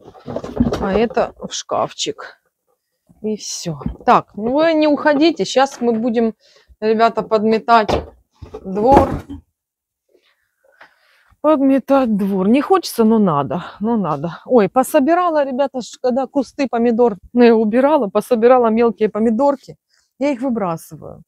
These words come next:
Они простояли у меня один день, мошки, мушки летают. Нафиг я их собирала? Я их выкидываю. Так, есть у меня как раз вот тут мусор я собрала. Я щас сюда их выгружу. Только зря их отбирала. Они никакие. Они уже всё равно такие мягкие.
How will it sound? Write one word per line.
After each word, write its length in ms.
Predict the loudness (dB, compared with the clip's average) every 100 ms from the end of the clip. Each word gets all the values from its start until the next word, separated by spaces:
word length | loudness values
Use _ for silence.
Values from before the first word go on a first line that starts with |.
| _ _ _ _ _ _ _ _ _ _ -16 -14 -2
Они 200 | 0 2
простояли 680 | 2 2 2 4 6 4
у 60 | 2
меня 240 | -2 -2
один 320 | -2 0 -2 0
день, 260 | -2 -2
мошки, 420 | 2 2 0 -6 -2
мушки 380 | 0 0 -2 -2
летают. 520 | -2 2 2 2 0
Нафиг 320 | -4 -8 -12
я 160 | -8 -8
их 100 | -8
собирала? 520 | -10 -4 -2 -2 -6 _ _ _ _ _ -4
Я 140 | -4
их 140 | -2
выкидываю. 680 | -4 -8 -4 -6 -4 -6 -6
Так, 400 | -4 -4 -6 _ _ _ _ _ _ _ -4
есть 220 | -2 -2 -2
у 40 |
меня 80 | -2
как 180 | -2 -2
раз 180 | -4
вот 100 | -4
тут 120 | -6 0
мусор 340 | 0 2 0
я 140 | 0
собрала. 540 | -2 -4 -2 0 0 -4 _ _ _ _ _ -20 -20 -20 _
Я 180 | -10 -8
щас 180 | -10 -16
сюда 340 | -6 -4 -2 -4
их 120 | -4
выгружу. 400 | -6 -4 -6 -4
Только 260 | -2 0
зря 280 | 2 2 2
их 200 | 0 -4
отбирала. 560 | -6 -4 -4 -2 -2 -2
Они 180 | -2 -2
никакие. 540 | -2 -2 -6 -4 -2
Они 180 | 2 2
уже 180 | 2 -2
всё 240 | 0 2
равно 180 | 2 0
такие 260 | -4 -4 -2
мягкие. 640 | 0 -2 -6 -8 -8